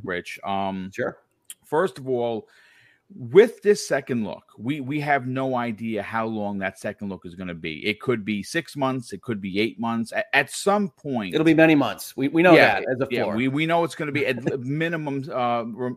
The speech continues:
Speaker 1: minimum six months. Where do you fall into when this deal is done?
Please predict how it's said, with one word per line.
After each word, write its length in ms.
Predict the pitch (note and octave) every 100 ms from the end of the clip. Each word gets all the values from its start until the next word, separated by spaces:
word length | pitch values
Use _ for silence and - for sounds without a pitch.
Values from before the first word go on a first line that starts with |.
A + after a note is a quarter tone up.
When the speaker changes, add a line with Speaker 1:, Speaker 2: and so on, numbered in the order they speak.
| -
Speaker 1:
minimum 480 | B2+ D#3 E3 D3+ C3+
six 340 | - C3 -
months. 400 | A#2 G#2+ G#2 - - _ _ -
Where 280 | C#3 C#4 E4+
do 100 | C4+
you 280 | F#3 F3+
fall 540 | F3 - C3 A#2+ A2+ A#2
into 300 | C3 B2+ C3
when 300 | A#2 C#3 C3+
this 180 | B2+ F#2+
deal 360 | G#2+ A2+ G#2+
is 160 | G2 E2+
done? 460 | F2 F2+ C#2+ G1+